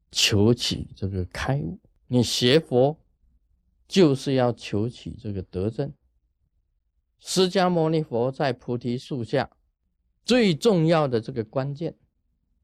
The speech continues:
就是他开悟，这是最重要的。今天呢，佛陀假如不是在菩提树下已经得妙觉，那么以后的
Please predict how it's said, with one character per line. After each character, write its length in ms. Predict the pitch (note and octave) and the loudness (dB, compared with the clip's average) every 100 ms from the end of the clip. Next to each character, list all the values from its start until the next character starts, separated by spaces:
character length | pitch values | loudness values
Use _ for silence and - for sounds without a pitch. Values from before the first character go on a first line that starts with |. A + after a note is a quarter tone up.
| _ _ _ _ _ | _ _ _ _ _
就 120 | - D3+ | 0 0
是 180 | D#3 | 2
他 180 | C#3+ C#3 | 0 -2
开 320 | C#3 - D#3 | -2 -2 -2
悟， 240 | D#3+ D#3+ - _ _ _ _ _ _ _ _ | 0 -2 -4 _ _ _ _ _ _ _ _
这 120 | D3+ | -2
是 100 | C3+ | 0
最 220 | - A#2+ | -2 -2
重 240 | A2 G#2+ | -2 -6
要 160 | A2 A2 - | -8 -10 -14
的。 100 | _ _ _ _ _ _ _ _ | _ _ _ _ _ _ _ _
今 300 | G3+ G3+ F#3+ | 2 2 4
天 260 | F#3 F#3 | 2 4
呢， 160 | F3+ C3+ | 2 0
佛 320 | - C3+ C#3+ | 0 0 0
陀 320 | E3+ D3+ B2+ | 0 0 2
假 280 | C#3 A#2 F2+ | 2 -2 -2
如 60 | G#2+ | -4
不 140 | - | -4
是 180 | D3 C#3 | -4 -2
在 200 | C3+ C3 | 0 -2
菩 240 | B2+ B2+ | -2 -6
提 180 | A#2+ A#2 | -4 -6
树 300 | B2+ - C#3 | -6 -8 -8
下 260 | A#2+ D#3 - _ _ _ _ | -6 -8 -10 _ _ _ _
已 120 | A2 | -6
经 200 | A2+ F3 F#3+ _ | 0 0 0 _
得 540 | B2+ C3 D3 F#3 F#3 | 4 6 6 4 0
妙 420 | - F#3 G3 D#3 G#2+ | -2 0 2 0 -2
觉， 320 | - G#2+ - _ _ _ _ _ _ _ | -4 -4 -4 _ _ _ _ _ _ _
那 140 | - C3+ | -2 2
么 120 | B2+ | 4
以 200 | A2 G2 | 2 -2
后 300 | G2 C3+ A#2+ | 2 4 4
的 240 | F2+ C#2 | 2 -10